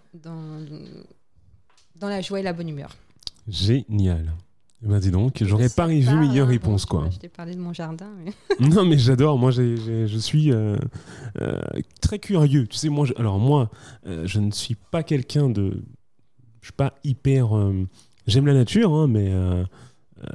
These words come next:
Speaker 2: je suis beaucoup plus à l'aise dans une ville que dans une campagne. Enfin, ça commence peut-être un tout petit peu à changer, mais bon, c'est, c'est peu, c'est un peu le fruit de mon histoire. Euh, et du coup, non, mais malgré tout, euh, je suis très curieux et très, euh, très content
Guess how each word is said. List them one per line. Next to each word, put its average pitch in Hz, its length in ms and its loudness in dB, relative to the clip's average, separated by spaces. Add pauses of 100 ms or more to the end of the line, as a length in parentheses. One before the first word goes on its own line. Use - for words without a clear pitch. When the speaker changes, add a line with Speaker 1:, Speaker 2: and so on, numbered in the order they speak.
(120)
Speaker 2:
je 98 280 -2
suis 95 180 -2
beaucoup 117 240 -2
plus 117 200 0
à 113 40 4
l'aise 113 160 2
dans 104 120 -2
une 101 260 2
ville 123 420 0 (280)
que 110 100 0
dans 98 120 0
une 98 160 0
campagne. 113 500 0 (840)
Enfin, - 300 -4
ça - 160 -4
commence 196 220 0
peut-être 151 300 0
un 147 80 4 (240)
tout 254 100 -4
petit - 180 -4
peu 147 160 -2
à 143 40 2
changer, 110 360 0
mais 98 140 -4
bon, 101 300 -2 (120)
c'est, - 200 -20 (140)
c'est - 200 -6
peu, 104 260 0
c'est - 120 -2
un 98 40 0
peu 135 100 0
le 135 80 2
fruit 113 200 -2
de 123 40 -2
mon 120 80 2
histoire. 165 360 -2 (580)
Euh, 95 540 2
et 113 120 0
du 101 140 0
coup, 240 240 4
non, 262 160 0
mais 123 140 0
malgré 139 440 2
tout, 214 320 0
euh, 113 180 2
je 98 100 0
suis - 180 -8
très - 180 -4
curieux 143 540 0
et 110 120 -2
très, 156 440 -2
euh, 107 220 -2
très - 200 -4
content 190 500 0